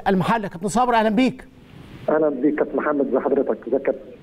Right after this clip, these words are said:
Speaker 1: كابتن صابر، النهارده مباراة أنا شايفها المحلة يعود كما عودنا في بداية الموسم وع-، أو عمل مباراة ولا أروع أمام نادي المصري البورسعيدي، وكان أقرب للفوز بالمباراة.
Speaker 2: والله هو ال-، ال-، الأداء، الأداء النهارده كان أداء كويس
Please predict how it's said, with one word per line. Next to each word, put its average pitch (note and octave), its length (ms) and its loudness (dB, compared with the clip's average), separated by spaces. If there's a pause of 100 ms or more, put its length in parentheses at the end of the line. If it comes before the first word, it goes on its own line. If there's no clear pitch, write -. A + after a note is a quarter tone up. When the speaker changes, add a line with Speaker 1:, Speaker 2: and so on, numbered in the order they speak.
(280)
Speaker 1:
كابتن F#3+ 200 0
صابر، A3 320 2
النهارده A3 440 2
مباراة A3+ 720 2
أنا G#3+ 300 0
شايفها A#3+ 680 2
المحلة G#3+ 480 2
يعود A3 360 2
كما G#3+ 280 0
عودنا A3 420 2
في G3 80 -4
بداية A3+ 380 4
الموسم A#3+ 500 2
وع-، A3+ 280 2
أو G#3 120 2
عمل B3 260 2
مباراة A3 360 2
ولا A3+ 320 4
أروع A#3 280 4
أمام A3 320 0
نادي G#3+ 460 2
المصري G#3+ 280 0
البورسعيدي، F3+ 480 0 (280)
وكان A#3 200 2
أقرب B3 480 0
للفوز A#3+ 260 2
بالمباراة. G3+ 460 2 (840)
Speaker 2:
والله F#3 360 4
هو F#3+ 180 4
ال-، E3+ 180 6
ال-، D#3 560 2
الأداء، D3 340 2
الأداء D#3 280 2
النهارده D3+ 340 0
كان C#3+ 200 -2
أداء D3+ 320 2
كويس D3+ 240 4